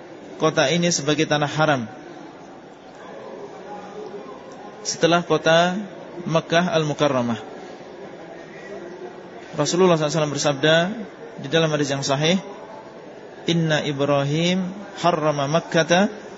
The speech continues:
wa inni harramtul Madinah." Kata beliau sallallahu alaihi wasallam, "Sesungguhnya Ibrahim telah mengharamkan kota Mekah,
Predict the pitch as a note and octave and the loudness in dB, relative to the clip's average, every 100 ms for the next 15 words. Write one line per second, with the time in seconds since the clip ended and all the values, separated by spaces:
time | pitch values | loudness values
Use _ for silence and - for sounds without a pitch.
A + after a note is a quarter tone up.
0 | - - - - - - - D3+ D3+ F#3+ | -14 -14 -14 -14 -14 -14 -4 2 4 4
1 | F3+ D#3 F3 G3+ - F3 F3+ E3+ D#3 D#3 | 4 4 2 0 0 2 4 2 2 2
2 | D3 C3 C3 B2 A#2 - - - - - | 2 2 2 2 0 -2 -12 -16 -16 -10
3 | - C#3+ D3 E3+ D#3 D3 C#3 C#3 E3 A3 | -2 2 4 4 4 0 0 2 4 2
4 | - - - - - - - D3+ D3+ E3 | -2 -16 -16 -16 -16 -14 -4 0 2 4
5 | F#3 F3 D#3+ D#3 D#3+ F3+ A3 A3 - - | 6 6 6 6 6 6 4 0 -6 -14
6 | - - - E3 E3+ D#3+ D#3+ D#3 E3 F3 | -16 -12 0 4 4 4 0 2 4 4
7 | F#3 F#3 F3+ F3+ E3 D#3+ D3 C3 A#2 | 4 4 4 4 4 4 2 0 -2